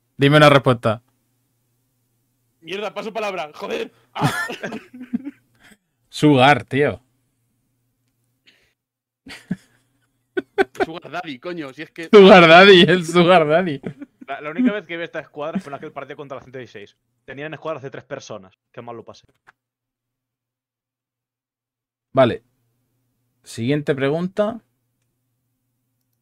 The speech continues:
Speaker 1: ¿En qué update se permitió construir de nuevo tras las líneas enemigas?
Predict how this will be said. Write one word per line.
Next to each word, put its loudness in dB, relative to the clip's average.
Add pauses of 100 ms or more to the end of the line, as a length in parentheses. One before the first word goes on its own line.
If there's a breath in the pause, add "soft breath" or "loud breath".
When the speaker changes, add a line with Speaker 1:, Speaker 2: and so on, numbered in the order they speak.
(540)
Speaker 1:
¿En -2
qué 4
update 4
se 0
permitió 2
construir 2
de 2
nuevo 2
tras -2
las -2
líneas -2
enemigas? -4